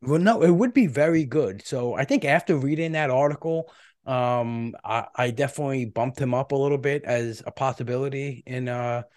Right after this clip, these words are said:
in Draft Champions leagues, you know, and, um, if, if he's out there throwing well in, in spring training and they announce that he is the starter,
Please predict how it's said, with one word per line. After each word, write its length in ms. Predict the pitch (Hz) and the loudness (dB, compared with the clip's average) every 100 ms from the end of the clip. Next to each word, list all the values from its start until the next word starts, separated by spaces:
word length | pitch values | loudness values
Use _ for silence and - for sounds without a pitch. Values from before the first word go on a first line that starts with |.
| _ _ _ _ _ _ _ 127 | _ _ _ _ _ _ _ -12
in 120 | 120 | -8
Draft 320 | 123 120 - | -4 -4 -4
Champions 480 | 139 135 143 139 123 | -6 -6 -6 -6 -4
leagues, 460 | 143 147 147 - | -4 -4 -6 -8
you 80 | 110 | -6
know, 280 | 107 113 123 | -4 -2 -4
and, 500 | - 110 107 104 104 | -4 -4 -2 -4 -6
um, 600 | 87 101 98 95 95 98 - | -6 -4 -4 -4 -8 -12 -10
if, 200 | 120 - _ _ | -8 -8 _ _
if 180 | 127 - | -12 -6
he's 160 | 165 151 | -4 -4
out 220 | 160 - | -6 -4
there 320 | 170 160 156 | -2 -2 -4
throwing 500 | 135 135 139 156 135 | -6 -4 -2 -2 -4
well 400 | 110 143 170 156 | -4 -4 -6 -10
in, 360 | - 135 135 131 | -8 -6 -4 -4
in 120 | 120 110 | -8 -6
spring 240 | 147 139 | -4 -4
training 380 | - 139 190 123 | -4 -4 -2 -2
and 100 | 110 | -2
they 120 | 113 | -2
announce 280 | 120 117 117 | -2 -4 -4
that 120 | 117 | -6
he 180 | 113 123 | -6 -4
is 80 | 127 | -6
the 140 | 117 | -8
starter, 560 | - 139 135 120 107 | -10 -8 -4 -4 -6